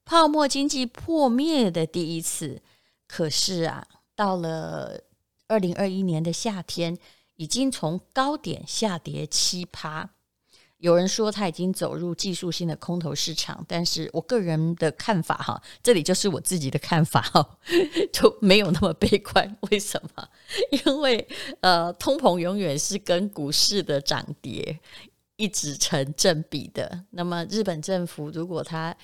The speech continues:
也是继续在印钞票的话，那股市也还是，还是会涨的哈。那么，呃，纽约时报称日本是经-，溜溜球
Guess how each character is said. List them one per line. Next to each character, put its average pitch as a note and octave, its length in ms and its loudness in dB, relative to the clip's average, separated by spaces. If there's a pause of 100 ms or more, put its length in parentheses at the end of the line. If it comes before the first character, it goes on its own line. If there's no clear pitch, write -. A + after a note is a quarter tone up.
(260)
也 D#3+ 100 -8
是 F3+ 160 -2
继 F#3+ 200 -2
续 F3 200 -2
在 F3+ 200 -2
印 E3+ 180 -4
钞 E3+ 220 -4
票 F3 280 -4
的 - 140 -10
话， - 260 -10 (180)
那 E3 180 -6
股 E3 180 -6
市 G#3+ 260 -4
也 D3+ 140 -4
还 D3+ 160 -4
是， F3+ 260 -4 (600)
还 - 240 2
是 C4 100 2
会 C4 220 0
涨 - 260 -4 (120)
的 - 160 -8
哈。 E3 120 -10 (540)
那 B3+ 100 -8
么， A#3+ 240 0 (380)
呃， G3 160 0
纽 G3+ 200 4
约 D#4+ 140 2
时 G3+ 240 0
报 B3 180 4
称 G#3+ 340 0
日 A#3 200 -4
本 - 320 -4
是 - 160 -2
经-， G3+ 340 -2 (120)
溜 G#3 240 0
溜 G#3+ 240 2
球 D3 440 -2